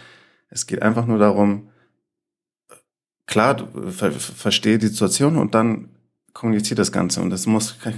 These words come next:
keine Magie sein, ja. In, äh, es muss keine,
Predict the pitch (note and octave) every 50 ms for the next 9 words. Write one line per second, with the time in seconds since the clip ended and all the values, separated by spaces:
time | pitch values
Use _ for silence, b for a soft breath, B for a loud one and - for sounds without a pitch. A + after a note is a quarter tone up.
0 | - - A2+ A2+ A#2+ A2+ G#2+ G#2 G#2+ A2 G#2 A2+ A#2+ A#2+ A2+ - F#2+ F#2 F#2 F#2
1 | F2+ F2+ F#2+ G2+ G#2+ G#2 G#2 - - F#2+ G2 G2 G2 - - G2 G2 G2 G2 G2
2 | G2 G2 b b b b b b _ - - A2 G#2+ G#2+ - - A2+ A2 A2 G#2+
3 | G#2 G#2 G#2 G#2 G#2 G2+